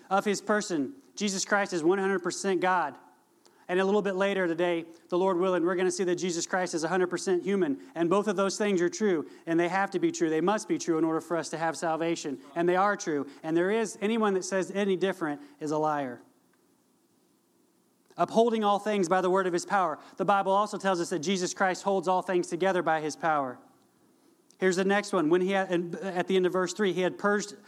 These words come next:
when he had, when he him, had himself, excuse me, purged our sins. He's the one that paid the ransom for our, uh, redemption. And then finally sat down the right hand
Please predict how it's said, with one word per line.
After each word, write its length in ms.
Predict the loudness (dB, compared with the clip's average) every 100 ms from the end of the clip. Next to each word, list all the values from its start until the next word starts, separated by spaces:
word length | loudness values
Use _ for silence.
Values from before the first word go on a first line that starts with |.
| -20 -16 0
when 180 | 2 2
he 160 | 0
had, 280 | 2 0 -4 -14 -2
when 220 | 0 0
he 280 | 0 -2 0
him, 240 | 0 -2 -2
had 220 | -2 -2
himself, 460 | 0 -2 0 -2 -2
excuse 240 | -2 0
me, 180 | 0 -4 -12 -20 -2
purged 360 | 0 0 -2
our 260 | 0 0 0
sins. 640 | -2 -2 -2 -4 -8 -12 -18 _
He's 340 | -6 -2 0 2
the 80 | 2
one 200 | 2 0
that 120 | -2
paid 160 | -2
the 100 | 0
ransom 460 | 0 0 -2 -4 -6 -10 -6
for 220 | 0 2
our, 300 | 2 0 -4 -10 -20 -8
uh, 180 | -4 -2
redemption. 600 | 0 0 0 -2 -4 -8 -12 -8
And 140 | 0 2
then 120 | 2
finally 360 | 2 2 2 0
sat 300 | -2 0 0
down 180 | 0
the 80 | 2
right 220 | 0 0
hand 360 | -2 -2 -2